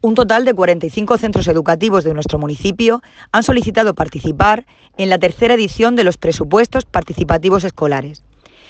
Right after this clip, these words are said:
El interés que este proyecto está despertando en los colegios e institutos es evidente si analizamos además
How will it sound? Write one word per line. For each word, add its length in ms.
El 160
interés 320
que 100
este 160
proyecto 380
está 140
despertando 580
en 60
los 100
colegios 540
e 20
institutos 560
es 140
evidente 560
si 140
analizamos 540
además 420